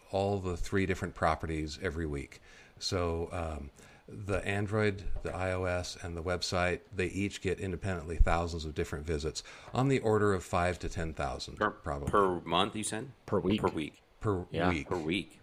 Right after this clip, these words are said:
Speaker 2: Wow. That's
Speaker 1: Yeah.
Speaker 2: amazing.
Speaker 3: That's awesome.
Speaker 2: That's awesome. That, that number's only gonna grow. I'm convinced. I mean, the way I heard,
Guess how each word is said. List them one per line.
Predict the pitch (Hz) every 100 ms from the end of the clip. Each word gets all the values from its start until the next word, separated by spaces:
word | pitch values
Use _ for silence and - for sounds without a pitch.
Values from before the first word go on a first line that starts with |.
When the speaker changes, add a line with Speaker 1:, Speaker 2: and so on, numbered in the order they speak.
| -
Speaker 2:
Wow. | 82 73 - -
That's | 78
Speaker 1:
Yeah. | 73
Speaker 2:
amazing. | 82 76 71
Speaker 3:
That's | 82
awesome. | 82 87 - -
Speaker 2:
That's | 82 80
awesome. | 82 80
That, | 92 120 95
that | 123
number's | 107 90
only | 98 95
gonna | 82 73
grow. | 78 78 - -
I'm | 95
convinced. | 80 78 80 71 -
I | 76
mean, | 82 80 - - - - -
the | 101
way | 90 107 113
I | 98
heard, | 95 92 98